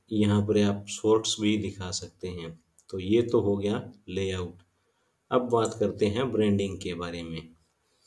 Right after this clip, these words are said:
दोस्तों, पहला ये है अपने चैनल का लोगो। आप यहाँ अपने चैनल का लोगो लगा सकते हैं, जैसे मैंने यहाँ पर लगाया है। यहाँ पर दोस्तों,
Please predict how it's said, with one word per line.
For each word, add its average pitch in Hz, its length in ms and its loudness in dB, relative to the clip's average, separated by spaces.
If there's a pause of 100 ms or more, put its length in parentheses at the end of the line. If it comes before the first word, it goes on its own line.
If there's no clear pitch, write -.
(360)
दोस्तों, 127 640 6 (400)
पहला 123 340 6
ये 127 360 6
है 113 580 -2
अपने 107 420 -2
चैनल 101 460 -2
का 101 480 -8 (420)
लोगो। 104 440 6 (340)
आप 104 240 -4
यहाँ 101 320 -2
अपने 101 220 2
चैनल 98 360 -2
का 131 200 -2
लोगो 98 360 0
लगा 92 280 -2
सकते - 400 -8
हैं, 101 180 -4 (640)
जैसे 104 360 2 (120)
मैंने 98 320 -2
यहाँ 92 260 -4
पर 87 200 -14
लगाया 82 340 -8
है। 82 200 -20 (2000)
यहाँ 110 380 6
पर 139 180 2
दोस्तों, 127 420 2